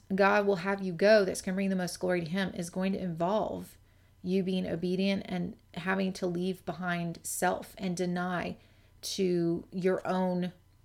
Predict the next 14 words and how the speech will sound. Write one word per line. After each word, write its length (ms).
desires." 800
And 160
so 360
I 80
think 400
what, 960
um, 320
we 200
can 200
get 240
from 140
that 480
is 560
that, 720